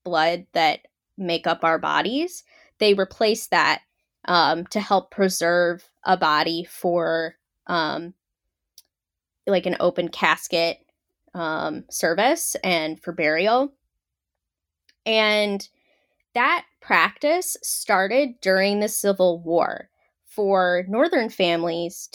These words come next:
to be able to bring their loved ones home, um, following their deaths. And around that time, you know, there were, uh, and prior to that, there were a lot of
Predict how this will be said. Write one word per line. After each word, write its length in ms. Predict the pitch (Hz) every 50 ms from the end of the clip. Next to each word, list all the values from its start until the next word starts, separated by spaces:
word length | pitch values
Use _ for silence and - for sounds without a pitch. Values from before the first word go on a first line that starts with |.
| - -
to 340 | - 208 196 196 190 185 185
be 300 | 185 190 185 170 - 175
able 220 | 180 180 185 185 185 - - -
to 380 | 208 190 175 175 175 170 175 175 _ _ _ _ _ _ _ _ _ _ _ _ _ _ -
bring 400 | - 214 214 214 214 214 214 214
their 280 | 220 196 190 185 185
loved 300 | 185 175 180 175 185 -
ones 300 | 196 180 170 165 160 -
home, 520 | - - - - 156 151 151 185 269 339 - _ _ _ _ _ _ _ _ _ _ _ -
um, 500 | - 175 165 165 165 - - 165 160 185 _ _
following 640 | - - 208 180 180 180 180 180 170 170 165 165 - _ _ _ _ _ _ _ -
their 320 | 185 170 170 165 165 160
deaths. 640 | - 160 - - 185 - - - - - - - - _ _ _ _ _ _ _ _ _ -
And 640 | 196 202 196 190 190 190 190 185 185 190 180 - - - _ _ _ _ _ _ _ _ _ _ _ _ _ _ _ _ _ _ _ _ - - -
around 400 | 220 220 214 240 262 285 330 349
that 320 | 359 339 - - - - _
time, 680 | - - - 277 302 320 240 208 190 185 180 190 202 - _ -
you 100 | 220 220
know, 200 | 214 208 202 202
there 160 | 196 202 202
were, 200 | 196 202 196 - - -
uh, 80 | - - -
and 120 | 202 190 -
prior 340 | - - 302 311 285 269
to 140 | 262 - 214
that, 200 | 185 175 185 -
there 120 | - 208 220
were 60 | 220
a 80 | 214
lot 400 | 208 208 202 190 190 202 226 - - -
of 380 | 202 196 190 190 190 190 190